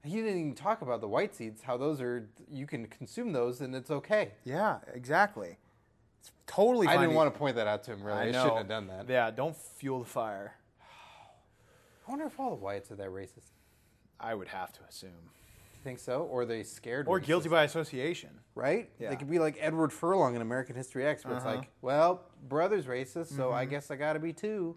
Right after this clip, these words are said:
Speaker 2: Yep.
Speaker 1: If I wanna bang Fairuza Balk."
Speaker 2: Yep.
Speaker 1: Which seems frightening.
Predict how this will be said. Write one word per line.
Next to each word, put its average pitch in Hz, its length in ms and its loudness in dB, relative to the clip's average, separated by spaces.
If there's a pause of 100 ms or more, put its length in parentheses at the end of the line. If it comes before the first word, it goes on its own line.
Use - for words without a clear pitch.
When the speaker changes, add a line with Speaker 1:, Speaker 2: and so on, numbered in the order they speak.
(140)
Speaker 2:
Yep. 127 260 -6 (380)
Speaker 1:
If 127 120 -10
I 139 60 -2
wanna 139 280 -2
bang 139 280 -2
Fairuza 151 560 0
Balk." 160 460 4
Speaker 2:
Yep. 123 340 0 (800)
Speaker 1:
Which 127 260 -8
seems 143 320 -6
frightening. 131 540 -6